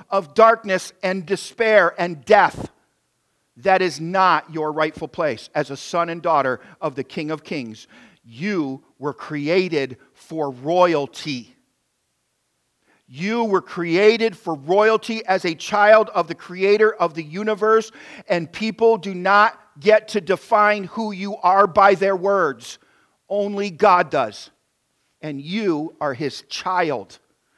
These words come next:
You are defined by him, and according to him, you're his son, you're his daughter,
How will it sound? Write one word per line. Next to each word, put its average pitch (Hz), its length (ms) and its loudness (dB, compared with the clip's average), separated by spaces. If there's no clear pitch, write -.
You 185 380 -4
are 151 100 2
defined 156 540 -4
by 139 240 -2
him, 175 540 -4
and 156 140 -6
according 156 420 -8
to 156 140 -4
him, 180 480 -2
you're 156 240 -2
his 240 260 -2
son, 147 460 -4
you're 160 260 0
his 214 280 -6
daughter, 143 480 -2